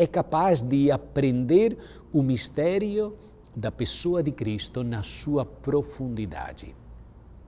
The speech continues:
A fé, porém, não é fruto do esforço do homem, da sua razão, mas é um dom de Deus. Por isso que Jesus diz a Pedro, "Feliz és tu, Simão, filho de Jonas,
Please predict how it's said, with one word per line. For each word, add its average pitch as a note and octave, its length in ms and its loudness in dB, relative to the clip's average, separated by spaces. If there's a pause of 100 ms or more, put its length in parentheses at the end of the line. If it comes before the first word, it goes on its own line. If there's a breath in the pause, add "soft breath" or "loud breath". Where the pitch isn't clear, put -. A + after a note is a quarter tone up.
(1400 loud breath)
A - 120 0
fé, A3+ 180 -2
porém, G#3+ 500 -4 (1000 soft breath)
não G3+ 160 0
é F#2+ 140 -2
fruto A#2+ 420 -2
do A2 180 -2
esforço A2+ 760 -2
do G#2 160 -4
homem, A#2 520 -2 (320)
da G#2+ 120 -4
sua A2+ 280 -4
razão, A#2 600 -4 (240 loud breath)
mas C3 160 0
é E3 200 2
um E3+ 280 2
dom D#3+ 340 4
de E3 140 -2
Deus. C#3 580 2 (300 soft breath)
Por E3+ 120 4
isso D#3+ 200 4
que F#3+ 100 6
Jesus D3+ 340 6
diz C#3+ 200 6
a C#3+ 60 8
Pedro, C3 460 4 (500 loud breath)
"Feliz D#3+ 360 8
és E3 140 8
tu, F3+ 240 6
Simão, D3 440 4
filho C3+ 300 2
de A#2+ 140 0
Jonas, A#2 640 -2